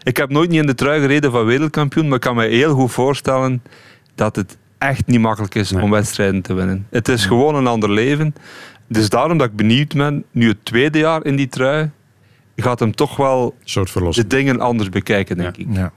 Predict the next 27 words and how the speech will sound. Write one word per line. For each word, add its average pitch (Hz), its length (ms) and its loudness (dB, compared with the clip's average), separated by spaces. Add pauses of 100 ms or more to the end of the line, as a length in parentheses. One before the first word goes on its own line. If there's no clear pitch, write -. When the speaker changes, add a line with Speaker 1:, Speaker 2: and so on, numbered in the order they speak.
(140)
Speaker 1:
Ja, 131 300 2
dat 123 140 0
kan 123 180 -2
toch 113 140 -2
wel, 110 280 0
dat 104 120 0
kan 107 160 -2
toch 98 180 -4
wel 92 140 0
schelen. 98 440 0 (560)
En 113 120 0
het 113 140 -2
rare 139 300 2
is 123 220 2
ook 131 200 -2 (240)
dikwijls 156 720 -2 (100)
dat 113 180 0
een 104 100 4
renner 120 340 0
die 104 260 0 (100)
wedstrijd 104 500 0
A 123 180 0
gewonnen 113 340 2
heeft 101 240 0
het - 120 -8
jaar 98 240 2
ervoor, 107 520 -2